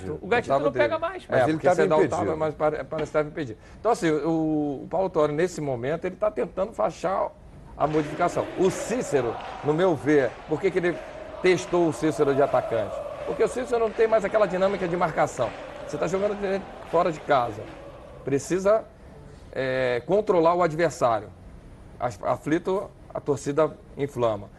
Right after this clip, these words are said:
Speaker 3: O
Speaker 2: Enquanto
Speaker 3: Náutico
Speaker 2: a gente vai falando, vamos
Speaker 3: bota
Speaker 2: ver, vamos dar uma olhadinha na, nas batidas de pênalti
Speaker 3: bota
Speaker 2: aqui.
Speaker 3: pressão. Então, assim, co-, no meu ver,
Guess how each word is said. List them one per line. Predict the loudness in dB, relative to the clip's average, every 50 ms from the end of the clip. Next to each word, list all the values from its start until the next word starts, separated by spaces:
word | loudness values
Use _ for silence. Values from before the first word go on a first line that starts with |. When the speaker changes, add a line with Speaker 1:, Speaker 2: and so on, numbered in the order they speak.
| -20 -20 -18 -16 -12
Speaker 3:
O | -10 -8
Speaker 2:
Enquanto | -6 -2 2
Speaker 3:
Náutico | 4 4 4 4 4 4
Speaker 2:
a |
gente | 2 2 2 2
vai | 0 2
falando, | 2 2 2 2 4
vamos | 4 4 4 4 4
Speaker 3:
bota | 4
Speaker 2:
ver, | 4 4 4 2 0
vamos | -2 -2 -2 0
dar | 2 2
uma | 2
olhadinha | 4 2 2 0 0 0 0
na, | 2 0 0 0
nas | -2 -2 -4 -2 0
batidas | 2 0 0 0 -2 -6 -4 -4 -4 -4
de | -6 -8
pênalti | -8 -4 -4 -4 -4 -6 -6 -2 4
Speaker 3:
bota | 4 6 6 6
Speaker 2:
aqui. | 4 2
Speaker 3:
pressão. | 2 2 2 2 4 2 2 2
Então, | 2 2 0
assim, | 0 2 0 0 -2 -2 -8 -20 -20 -20 -20 -10 -4
co-, | -2 -2 -2 0
no | 0 0 4
meu | 4 4 4
ver, | 4 4 4 6 6 4 2 -2